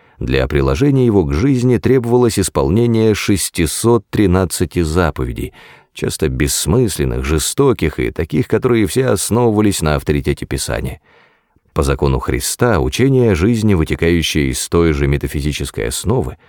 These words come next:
выражено в пяти заповедях, разумных, благих и носящих в самих себе свой смысл и своё оправдание,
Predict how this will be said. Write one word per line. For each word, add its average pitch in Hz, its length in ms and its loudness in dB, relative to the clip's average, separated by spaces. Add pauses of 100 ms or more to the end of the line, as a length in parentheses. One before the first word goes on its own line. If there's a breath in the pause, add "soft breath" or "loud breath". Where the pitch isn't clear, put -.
(400 soft breath)
выражено 127 580 2
в - 160 -10
пяти 85 380 -2
заповедях, 65 720 -4
разумных, 67 720 0
благих 65 680 -2 (520 soft breath)
и 64 160 -2
носящих 127 500 0
в - 60 -10
самих 95 340 2
себе 101 300 2
свой 90 280 0
смысл 82 720 0
и 57 140 -4
своё 78 340 2
оправдание, 67 800 -2